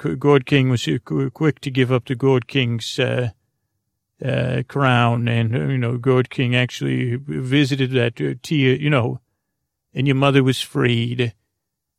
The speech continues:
And you said, "Mother, this is only one condition here. You know, we'll unite all the kingdoms in our land now, our lost brothers and sisters who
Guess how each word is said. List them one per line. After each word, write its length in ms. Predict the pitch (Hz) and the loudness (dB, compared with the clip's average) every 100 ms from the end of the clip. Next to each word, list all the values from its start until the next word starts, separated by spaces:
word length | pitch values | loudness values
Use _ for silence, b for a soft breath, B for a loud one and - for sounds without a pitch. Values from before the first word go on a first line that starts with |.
| - | -12
And 80 | 143 | -8
you 40 | 120 | -4
said, 160 | 147 | -2
"Mother, 360 | 135 170 139 120 | 0 4 4 4
this 260 | 139 123 | 0 -2
is 140 | 143 127 | -4 -2
only 240 | 143 139 | 0 0
one 240 | 135 143 135 | 0 0 -2
condition 640 | - 131 135 127 - 123 | -2 0 2 2 0 -2
here. 600 | 113 120 127 123 123 117 _ _ _ _ _ _ _ - | -2 -2 -2 -2 -2 -4 _ _ _ _ _ _ _ -10
You 80 | |
know, 80 | 131 | -6
we'll 220 | 127 123 | -2 -2
unite 540 | 131 131 131 135 135 135 | 0 0 0 2 2 2
all 340 | 131 147 147 | 4 4 2
the 100 | 139 | 0
kingdoms 580 | - - 143 139 135 - | -4 -4 -2 0 0 -2
in 60 | 139 | -2
our 200 | 127 123 | 0 0
land 640 | 127 147 165 147 127 123 | 0 0 -2 -4 -6 -6
now, 680 | 117 117 117 117 120 123 - _ _ 165 | -8 -8 -10 -10 -10 -10 -12 _ _ -10
our 500 | 143 127 131 127 127 | -4 -2 0 0 2
lost 580 | 127 139 139 131 - 135 | 2 2 2 2 -4 -6
brothers 420 | 139 135 135 131 | -2 2 0 0
and 120 | 123 | -4
sisters 640 | - 131 - 127 123 - | -4 -6 -2 0 -2 -2
who 340 | - 120 123 | -6 -4 -4